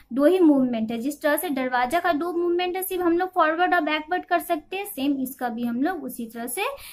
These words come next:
कर सकते हैं। The next one is gliding joint। ग्लाइडिंग जॉइंट में क्या होता है, एक बोन दूसरे के ऊपर ग्लाइड किया रहता है, जिसके कारण हम लोग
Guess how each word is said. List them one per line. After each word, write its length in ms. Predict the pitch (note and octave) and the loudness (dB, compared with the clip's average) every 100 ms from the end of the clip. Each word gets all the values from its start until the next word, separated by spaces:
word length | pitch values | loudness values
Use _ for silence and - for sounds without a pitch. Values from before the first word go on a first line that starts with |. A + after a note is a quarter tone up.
| - | -8
कर 120 | C4 | -6
सकते 420 | A3+ G#3 G3+ - G3 | -6 -8 -12 -14 -12
हैं। 220 | A3+ C4 - _ C4 | -8 -10 -12 _ 0
The 180 | C4 | 4
next 240 | D4 D#4+ D#4 | 4 0 -8
one 140 | C4 - _ _ _ F#4+ | -10 -12 _ _ _ -4
is 320 | F#4 A#4 D4+ | -2 -2 -4
gliding 400 | A#3+ A3+ G#3+ G#3+ | -2 -2 -2 -4
joint। 320 | G3 A3 A#3+ - - - B3 | -4 -6 -6 -8 -14 -16 -4
ग्लाइडिंग 520 | A#3+ C#4+ D4 F#4+ G#4 | 2 4 4 0 0
जॉइंट 280 | G4 F#4+ F#4 | 0 0 0
में 120 | F#4 | 2
क्या 100 | F4+ | 4
होता 300 | F4 E4 E4+ | 4 4 2
है, 160 | F4 | 2
एक 340 | F4+ D#4+ E4+ D4 | 2 0 0 2
बोन 180 | E4+ D#4 | 4 4
दूसरे 340 | D4 C#4+ E4+ | 2 0 -2
के 60 | D4 | -2
ऊपर 360 | D#4 D#4+ F#4+ | -4 4 4
ग्लाइड 340 | D4+ C4 B3+ D4 - | 4 2 2 0 -2
किया 200 | C4+ B3 | 0 2
रहता 360 | A#3+ A3+ A3 | 2 -4 -2
है, 120 | C4+ | 0
जिसके 320 | C4+ - - E4+ | 0 -2 -6 -2
कारण 380 | D4+ C#4 D4 | 0 4 4
हम 160 | C#4 C4 | 4 4
लोग 280 | E4+ A#4 | 4 2